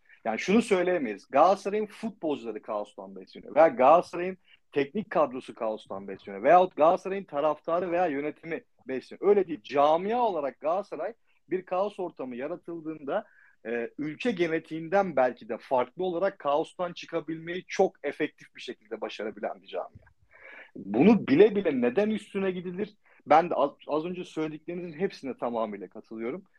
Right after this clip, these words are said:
E, çok yanlış olduğunu düşünüyorum. Şöyle yapılabilirdi mesela. Yani tamam, e, o gün hava şartları problemli olursa, kötü olursa biz elbette bunu, e, meşru zeminde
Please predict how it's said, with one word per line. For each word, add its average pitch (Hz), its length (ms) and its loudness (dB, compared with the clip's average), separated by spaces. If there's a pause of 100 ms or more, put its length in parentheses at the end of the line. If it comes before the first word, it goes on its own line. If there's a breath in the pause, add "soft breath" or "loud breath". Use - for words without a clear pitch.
(240)
E, - 20 -8 (200)
çok 202 260 4
yanlış 156 420 4
olduğunu 104 300 -4
düşünüyorum. 101 400 -12
Şöyle 196 340 4
yapılabilirdi 196 640 0
mesela. 107 440 -8
Yani 143 360 -4 (400)
tamam, 180 520 0
e, 127 120 -2
o 151 160 -2
gün 170 160 -8
hava 160 240 -2
şartları 160 580 -4 (220)
problemli 147 520 0
olursa, 143 300 -8
kötü 139 280 -10
olursa 147 480 -4 (260)
biz 127 160 -6
elbette 151 480 -2
bunu, 135 280 -2 (260)
e, 113 140 -2
meşru 131 360 -4
zeminde 131 560 -2